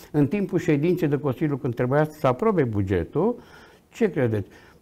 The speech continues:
Echipa lor de la P N L au luat doisprezece milioane să dea la salarii la R A S P și la T C E și a lăsat la reparații străzi, tot ca să nu poată realiza Andrei ce își propusese, decât cinci milioane.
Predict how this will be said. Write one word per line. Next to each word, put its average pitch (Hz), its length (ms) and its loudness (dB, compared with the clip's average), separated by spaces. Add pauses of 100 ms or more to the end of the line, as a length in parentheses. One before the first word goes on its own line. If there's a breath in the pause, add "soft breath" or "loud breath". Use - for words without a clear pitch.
Echipa 156 460 0
lor 147 220 4
de 127 100 2
la 113 140 4
P 107 80 -2
N 117 120 4
L 117 360 0
au 147 220 4
luat 190 460 4
doisprezece 151 540 0
milioane 143 360 2
să 120 140 0
dea 135 160 2
la 165 140 4
salarii 135 460 0
la 120 180 0
R 117 40 2
A 131 160 4
S 120 80 -6 (180)
P 123 120 0
și 110 120 -6
la 113 100 2
T 113 80 -4
C 120 200 -2
E 101 400 -2 (340 soft breath)
și - 120 -6
a 180 80 4
lăsat 180 240 0
la 214 100 4
reparații 170 520 0
străzi, 127 500 0 (320 loud breath)
tot 208 240 4
ca 151 140 4
să 127 100 -2
nu 139 120 2
poată 147 300 0
realiza 117 560 0
Andrei 113 400 0 (220 loud breath)
ce - 120 -2
își 123 120 0
propusese, 127 540 -2
decât 175 280 -4
cinci 175 200 -2
milioane. 151 480 0